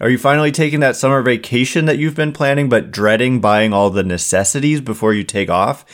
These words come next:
It's time to stop spending your hard-earned money without getting anything in return.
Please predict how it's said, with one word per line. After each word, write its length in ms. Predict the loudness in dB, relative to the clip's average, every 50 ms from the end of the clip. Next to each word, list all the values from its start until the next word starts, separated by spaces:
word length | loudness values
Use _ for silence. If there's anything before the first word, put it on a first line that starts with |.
| -20 -20 -12 -6 -4
It's 180 | -4 -4 -2
time 220 | 0 0 2 2 2
to 80 | 0
stop 460 | -2 -2 -2 0 2 2 2 2 -2
spending 480 | -4 -6 -2 0 0 2 2 2 2 2
your 160 | 2 2 0
hard-earned 680 | 0 -2 0 2 2 4 2 2 2 0 0 0 2 0
money 400 | 0 0 0 0 0 -2 -4 -6 -12 -20 -20 -12 -6
without 360 | -4 -2 0 2 2 0 0 0
getting 380 | 0 0 0 0 -2 -4 -6 -2
anything 520 | 0 2 2 2 2 0 0 0 -2 0 0
in 220 | 0 0 2 2
return. 600 | 2 0 -2 -4 -4 -2 0 0 0 0 -2 -6